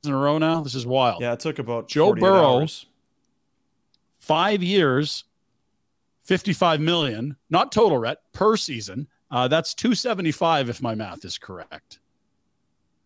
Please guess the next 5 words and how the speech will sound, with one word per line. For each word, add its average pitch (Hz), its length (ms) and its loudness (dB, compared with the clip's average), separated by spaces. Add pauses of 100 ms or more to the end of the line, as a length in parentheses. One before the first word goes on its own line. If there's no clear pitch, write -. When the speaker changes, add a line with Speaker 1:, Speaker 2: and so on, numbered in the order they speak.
(160)
Speaker 1:
Fifty-five 160 1040 0
million 151 340 0
dollars 143 360 0
a 110 40 -10
season. 117 500 -6